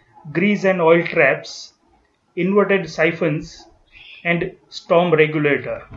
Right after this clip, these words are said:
So first, let us start with discussing the manholes. Manholes can be defined as an opening of either circular or a rectangular in a shape.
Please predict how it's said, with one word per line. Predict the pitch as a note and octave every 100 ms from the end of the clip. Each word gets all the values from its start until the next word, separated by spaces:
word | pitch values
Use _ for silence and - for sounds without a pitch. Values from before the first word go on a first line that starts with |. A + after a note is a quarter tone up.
| - - - _ _ _ _ _ _ _ - - - -
So | A#3
first, | A3+ A#3+ B3+ - - -
let | F#3 G#3+
us | A3+
start | - G3+ G#3+ G#3
with | F#3+ F#3+
discussing | E3 F3+ - G3+ G3 F3+ F3 - _ - C3
the | F3 F3
manholes. | D3+ C#3+ C#3 A#2 G#2+ - - - - - _ _ _ - - - _ E3+
Manholes | G3 B3 C#4 B3+ -
can | - G#3+ A3
be | G#3+
defined | G3+ G#3 G#3+ G#3
as | G3 F#3
an | G#3 F3+
opening | F3 - G#3 G#3 G#3 - _ _
of | F3+ E3+
either | F3 E3+ F#3 D#3
circular | F3+ F3 G#3 G#3 G#3+ G#3+
or | G3 F3 E3+
a | D3
rectangular | E3 - F#3+ F#3+ F#3 F#3
in | F3
a | E3
shape. | - D#3+ D#3+ E3+